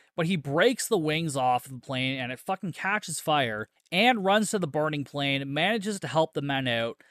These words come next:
They run away as the plane explodes, and then they start heading towards the beach. The boat crew see the explosion and assume the worst, and then the boat is taking on more water.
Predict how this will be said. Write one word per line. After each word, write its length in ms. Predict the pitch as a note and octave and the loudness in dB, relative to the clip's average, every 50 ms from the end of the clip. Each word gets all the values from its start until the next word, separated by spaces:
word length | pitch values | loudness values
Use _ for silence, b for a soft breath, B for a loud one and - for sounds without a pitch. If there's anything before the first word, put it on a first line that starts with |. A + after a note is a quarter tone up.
| b b b b | b b b b
They 200 | B2+ E3 G#3 A#3+ | 4 6 6 6
run 180 | A#3 A#3+ A#3+ A3+ | 6 4 4 4
away 240 | G#3 G3 G3 F#3 F3 | 2 2 2 2 0
as 80 | D#3 | -2
the 80 | - C#3+ | -4 -8
plane 300 | - - E3 D#3+ E3 D#3 | -8 -4 -4 -2 -2 -2
explodes, 580 | C#3 - - - C#3+ C3+ B2+ B2+ C3 C3 B2+ | -4 -8 -8 -6 -4 -2 0 0 -2 -2 -4
and 160 | C#3 C#3+ C3 C3 | -6 -6 -4 -4
then 140 | C3 C3 | -4 -2
they 100 | C3 B2+ A#2 C3+ | -4 -4 -4 -6
start 300 | C3 - - D#3 D3+ C#3 | -6 -6 -4 -4 -4 -4
heading 240 | B2+ D3+ E3 E3+ - | -4 -6 -6 -6 -4
towards 320 | - D#3+ E3+ E3+ D#3+ C3+ | -4 -2 -2 -2 -2 -4
the 80 | C3+ C#3 | -8 -10
beach. 460 | A2+ A#2 A2 G#2 A2 A2 - - - _ _ - | -10 -8 -10 -10 -10 -12 -14 -18 -20 _ _ -6
The 100 | D3+ D3 | -2 2
boat 240 | C3 A3+ B3+ C4 - | 4 4 4 4 2
crew 200 | - B3 A#3+ G#3 | -2 -4 -2 -2
see 240 | - - G#3 G3+ | -2 -2 -2 -4
the 120 | G#3 F#3+ F#3+ | -2 -2 -4
explosion 600 | D#3+ - - - E3 D3+ D3+ D#3 C#3 - D3+ D3+ C#3+ | -4 -4 -4 -2 0 0 2 0 0 -2 -4 -4 -4
and 120 | C3 B2 | -4 -4
assume 320 | - - - E3+ E3+ E3 | -4 -4 -2 -2 -2 -2
the 60 | D3+ C3+ | -2 -4
worst, 440 | A#2 A#2+ B2 A#2+ B2 C3 - - _ b b b b b b b | -2 -2 -2 -2 -2 -4 -6 -10 _ b b b b b b b
and 120 | D3 D3+ | 0 2
then 280 | D#3 D#3 D#3 D#3 D#3 C#3+ | 4 4 4 4 2 0
the 80 | C#3+ | 2
boat 240 | C3 E3 F3 G#3+ A#3 | 4 6 6 6 6
is 100 | A3+ - | 4 4
taking 320 | - G#3 G3 E3 E3 F3+ | 2 2 2 2 0 0
on 160 | F3 E3 D3+ D3 | 0 0 0 0
more 240 | C#3+ D3 D#3 D#3 | 2 2 2 2
water. 560 | D3 C3 B2 A#2+ A#2 A#2 A#2+ B2 A#2+ A#2+ A#2+ | 2 0 0 0 0 0 0 0 0 -2 -4